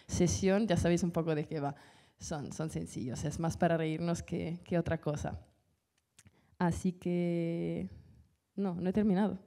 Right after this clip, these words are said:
<laughs> Recordaos simplemente esas fechas, que es la que antes ha comentado Abraham. Las inscripciones, tanto como mentoras que como mentís,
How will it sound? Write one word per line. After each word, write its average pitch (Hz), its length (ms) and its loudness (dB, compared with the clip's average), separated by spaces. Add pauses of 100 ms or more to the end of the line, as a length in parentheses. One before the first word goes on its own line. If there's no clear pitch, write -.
(120)
<laughs> - 3000 -8
Recordaos 233 680 8
simplemente 208 680 8
esas 180 340 6
fechas, 190 360 4
que 165 80 2
es 156 40 4
la 156 80 6
que 165 120 4
antes 165 520 6
ha 175 60 6
comentado 170 460 10
Abraham. 156 400 6 (120)
Las 175 220 6
inscripciones, 240 880 2 (140)
tanto 180 280 4
como 185 200 6
mentoras 185 500 6
que - 120 -6
como 175 200 8
mentís, 196 720 4